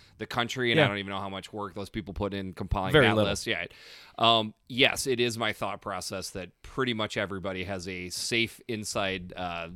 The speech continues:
Speaker 1: field to practice on. Um, not to say that, that, uh, uh, we're trying to just poo-poo the Gophers, but it's, it's very much
Speaker 2: No,
Speaker 1: like everybody
Speaker 2: very much the
Speaker 1: else's.
Speaker 2: opposite. It was a
Speaker 1: Yeah.
Speaker 2: beautiful s-, facility.
Speaker 1: And
Speaker 2: Yeah.
Speaker 1: they didn't have that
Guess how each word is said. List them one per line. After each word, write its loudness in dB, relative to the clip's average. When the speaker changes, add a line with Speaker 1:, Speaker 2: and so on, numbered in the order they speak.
Speaker 1:
field -2
to -14
practice -2
on. -8
Um, -4
not 0
to -4
say 0
that, -2
that, -4
uh, -4
uh, -6
we're -8
trying -4
to -8
just -10
poo-poo 2
the -6
Gophers, 0
but -2
it's, -6
it's 0
very 4
much -6
Speaker 2:
No, 4
Speaker 1:
like 2
everybody -6
Speaker 2:
very 2
much -4
the -2
Speaker 1:
else's. 0
Speaker 2:
opposite. -4
It -2
was -4
a -4
Speaker 1:
Yeah. -4
Speaker 2:
beautiful -2
s-, -8
facility. -2
Speaker 1:
And 2
Speaker 2:
Yeah. 6
Speaker 1:
they 0
didn't 2
have 2
that 2